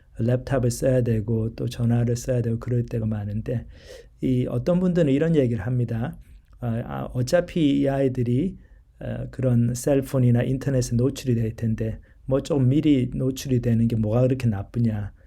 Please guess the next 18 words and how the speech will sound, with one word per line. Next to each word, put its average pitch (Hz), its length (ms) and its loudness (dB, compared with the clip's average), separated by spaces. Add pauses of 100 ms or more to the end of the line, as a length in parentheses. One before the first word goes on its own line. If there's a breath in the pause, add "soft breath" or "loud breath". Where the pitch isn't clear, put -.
(160 soft breath)
그리고 113 280 0
어차피 127 400 -2
나쁜데 117 680 2 (320)
빠-, - 220 -12 (220)
이렇게 117 380 -4 (680)
그런 120 280 2
웹사이트나 120 840 2
그런 117 220 -2
포르노 127 300 0
사이트 110 340 -2
같은 110 160 -4
데 104 100 -4
들어가서 117 680 -6 (480 loud breath)
그거에 120 260 4
노출이 123 400 2
될 113 220 -4
거면은 110 480 0 (340 loud breath)
미리 127 580 2